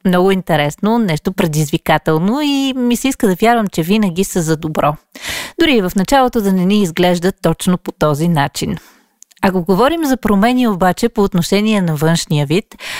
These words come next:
мисля си, че има една голяма тема, която стои буквално като голямо страшилище пред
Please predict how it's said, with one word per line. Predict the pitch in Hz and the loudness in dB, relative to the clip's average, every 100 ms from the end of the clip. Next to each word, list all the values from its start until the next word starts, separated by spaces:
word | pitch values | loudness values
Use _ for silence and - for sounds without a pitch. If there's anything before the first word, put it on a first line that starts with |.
| - - - - | -12 -12 -14 -2
мисля | 226 370 | 0 0
си, | 339 269 | -2 -4
че | - 247 | 0 2
има | 233 285 277 | 2 2 0
една | 220 214 254 | 2 0 0
голяма | 220 185 196 240 240 | 0 2 2 2 0
тема, | - 180 185 240 - | 0 2 2 0 0
която | 202 196 214 285 277 254 226 | 2 2 2 0 0 2 0
стои | - 196 185 214 254 262 226 | -2 0 2 2 2 0 0
буквално | 175 - - 170 208 254 185 214 | -2 -2 0 2 4 2 -2 -2
като | - - 165 | -6 -2 -2
голямо | 143 160 147 151 208 | 0 0 2 2 0
страшилище | - - 175 - 185 147 139 - 262 | -2 -2 -2 0 0 0 -4 -2 -4
пред | 254 202 | 0 -4